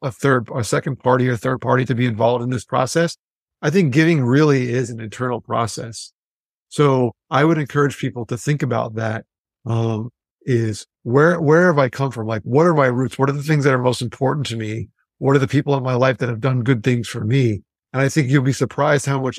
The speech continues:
inspiration is really internal for the generosity message, the generosity mindset. Like, you don't have to look, you don't have to go looking on the news or outside or around the corner or on Google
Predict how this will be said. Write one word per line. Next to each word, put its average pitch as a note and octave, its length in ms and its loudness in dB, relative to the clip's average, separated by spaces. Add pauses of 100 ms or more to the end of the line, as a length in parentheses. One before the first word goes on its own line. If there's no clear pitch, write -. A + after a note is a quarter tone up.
inspiration B2 580 2
is A2 120 2
really B2 260 2
internal B2 640 -4 (640)
for C#3 120 -2
the C3 120 4
generosity A#2+ 640 -2
message, A#2 560 -10
the B2 120 -4
generosity A#2 600 -6
mindset. A2+ 480 -12 (380)
Like, B2+ 180 0
you D3 60 4
don't D#3 140 4
have D3 120 0
to D3+ 80 0
look, C3+ 300 2 (420)
you C3+ 60 -4
don't D#3+ 100 2
have E3 100 2
to D3+ 80 -2
go C#3+ 200 6
looking C#3 320 0
on C3+ 100 -4
the A#2+ 60 -4
news C3 300 2
or B2 100 0
outside B2+ 540 -2
or A#2 140 -2
around B2+ 220 -2
the B2 60 -6
corner B2+ 460 0
or A2+ 100 -2
on A2 140 -6
Google B2 420 4